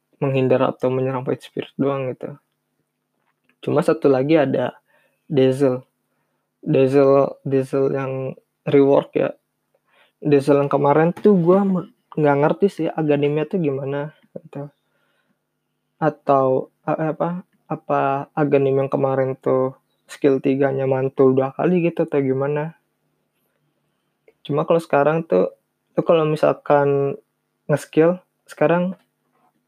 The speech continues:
lu ngeluarin nge-hit gitu. Contoh misalkan kayak lu random lah gitu, ada,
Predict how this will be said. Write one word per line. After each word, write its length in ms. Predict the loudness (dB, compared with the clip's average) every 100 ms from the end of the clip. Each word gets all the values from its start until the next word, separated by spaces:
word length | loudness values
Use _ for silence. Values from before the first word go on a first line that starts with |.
| _
lu 320 | 2 4 4 2
ngeluarin 480 | 2 4 4 2
nge-hit 320 | 2 2 0 0
gitu. 400 | -6 -4 -4 -4 _ _ _ _ _ _ _ _ _
Contoh 240 | 0 4 2
misalkan 480 | 2 0 0 0
kayak 280 | 4 4 4
lu 280 | 4 4 2 -4 _ _ _ _ _ _ _ _ _ _ -4
random 400 | 0 2 4 2
lah 160 | 2 0
gitu, 400 | -2 0 0 0
ada, 320 | -2 -2